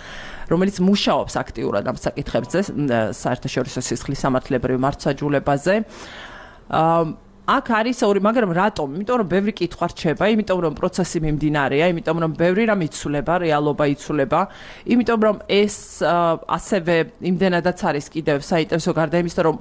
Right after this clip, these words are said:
პირველ რიგში მნიშვნელოვანია სამართლიანობის მიღწევისთვის,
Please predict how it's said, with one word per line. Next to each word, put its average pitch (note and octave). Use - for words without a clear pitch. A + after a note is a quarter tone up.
პირველ G3+
რიგში F3
მნიშვნელოვანია D3
სამართლიანობის C#3
მიღწევისთვის, D#3+